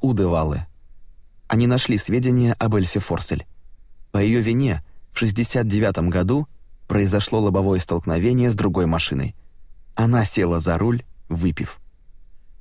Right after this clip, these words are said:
«Угадай, как звали погибшую женщину?» «Сигрид Янсен»,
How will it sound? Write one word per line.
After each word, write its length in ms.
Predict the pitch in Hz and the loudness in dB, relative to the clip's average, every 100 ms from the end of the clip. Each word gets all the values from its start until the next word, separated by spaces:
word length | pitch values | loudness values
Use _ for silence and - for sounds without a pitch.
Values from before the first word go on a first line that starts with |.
| - - | -8 -4
«Угадай, 500 | 110 120 110 107 104 | 0 2 2 2 0
как 220 | 127 110 | 0 0
звали 280 | 104 104 107 | 0 2 2
погибшую 500 | 104 98 92 - 95 | 0 0 0 0 2
женщину?» 540 | 104 143 - 180 175 - - - - - - - - - - - | 2 2 2 0 0 -4 -18 -20 -20 -20 -20 -20 -20 -20 -14 -6
«Сигрид 460 | - 80 113 156 | -2 0 0 -2
Янсен», 520 | - 85 80 - 98 | -2 -2 -2 0 -2